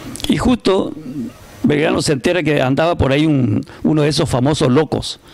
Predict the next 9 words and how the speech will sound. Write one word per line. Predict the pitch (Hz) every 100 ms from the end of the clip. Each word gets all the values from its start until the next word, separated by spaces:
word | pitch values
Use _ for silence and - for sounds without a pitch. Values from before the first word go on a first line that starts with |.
| - -
que | 117 110
nunca | - 123 151 127
faltan, | 151 147 113 117 151 - - - -
esos | 127 139 117
personajes | 131 - 117 139 127
folclóricos | 120 107 147 151 127 117
que | 113
nunca | 135 156 127
faltan | 143 143 131 117